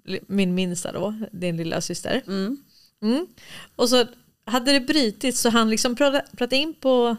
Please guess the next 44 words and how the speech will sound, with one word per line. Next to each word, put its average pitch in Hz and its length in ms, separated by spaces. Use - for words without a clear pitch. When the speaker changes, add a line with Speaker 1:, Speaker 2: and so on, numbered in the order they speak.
Speaker 1:
hennes 214 280
telefonsvarare 220 720
så 196 100
här: 175 80
"Hör 311 260
du 277 120
mig? 240 340
Hör 269 260
du 269 120
mig? 226 360
Hör 262 160
du 262 140
mig?" 202 360
Speaker 2:
Ja. 180 280
Speaker 1:
Ja. 233 280
Och 254 120
sen 269 340
Speaker 2:
Nej, 202 200
så 220 100
här 214 180
var 170 100
det: 165 140
"Hallå, 190 800
hör 196 460
du 294 280
mig? 147 460
Ja, 262 280
jag 226 320
hör 262 320
dig. 165 420
Hör 233 300
du 262 320
mig? 165 420
Hallå?" 202 840
Speaker 1:
<laughs> - 0
Ja. 254 180
Speaker 2:
Så - 140
då 269 160
när 226 160
vi 277 80
satt - 300
i 214 60
bilen 185 540
så 185 440